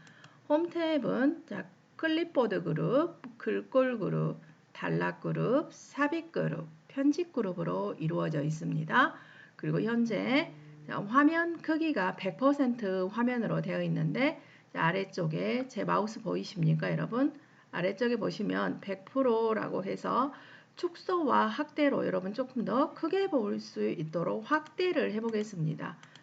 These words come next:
축소와 확대가 있는데, 자, 확대 백오십 퍼센트까지 확대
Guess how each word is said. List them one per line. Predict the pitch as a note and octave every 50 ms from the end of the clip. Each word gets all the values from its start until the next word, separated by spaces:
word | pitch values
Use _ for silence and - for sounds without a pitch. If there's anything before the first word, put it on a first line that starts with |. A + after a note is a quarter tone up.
| - - -
축소와 | - D#4+ - - - E4 D#4 C#4 A#3+ A3 G#3+
확대가 | G#3+ B3 C4 - - C#4 C4+ B3+ A3
있는데, | F#3 F3+ F3+ E3+ F3 F#3 G#3 B3 C#4+ E4+ F4+ F4 - - - - - - - - - _ - _ -
자, | - - F#2
확대 | G2 - - C#4+ C#4+ - - - - F#3+ G3 A3+ A#3
백오십 | A3+ - F#3 F3 A3 B3 C#4 C#4+ - - -
퍼센트까지 | A#3+ A3+ A3 A3 G#3+ F#3 F3 - F#3 E3+ F3+ F3 - - E3 D#3+ D#3 F3
확대 | G3 G#3 A3 A3 - - F#3+ E3+ E3+ G3+ A#3 C4 D4 C#4